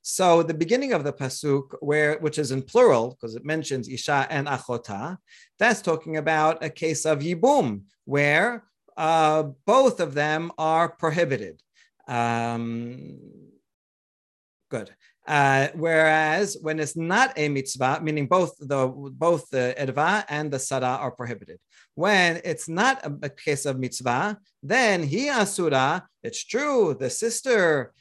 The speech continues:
is prohibited, but sarata, her co-wife, is permitted, and that's why he uses a, uh, a singular to teach me that. And so now, um, everything's good,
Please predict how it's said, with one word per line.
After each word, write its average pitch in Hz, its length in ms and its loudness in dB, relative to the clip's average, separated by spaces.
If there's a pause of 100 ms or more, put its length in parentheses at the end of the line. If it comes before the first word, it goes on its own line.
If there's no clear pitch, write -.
(140)
is 147 480 2
prohibited, 139 840 2 (220)
but 220 160 0
sarata, 160 640 0
her 156 120 0
co-wife, 175 720 2
is 147 200 -6
permitted, 190 600 -2 (200)
and 147 100 -8
that's 170 220 -6
why 160 100 -2
he 160 60 0
uses 170 480 -4
a, 139 340 0 (240)
uh, 123 520 -2
a 131 180 -2
singular 135 720 0 (220)
to 143 100 -10
teach 139 300 -10
me 123 160 -6
that. 98 280 -12
And 113 140 -14
so 135 220 -6
now, 170 440 2 (260)
um, 135 440 2
everything's 190 480 -4
good, 240 300 0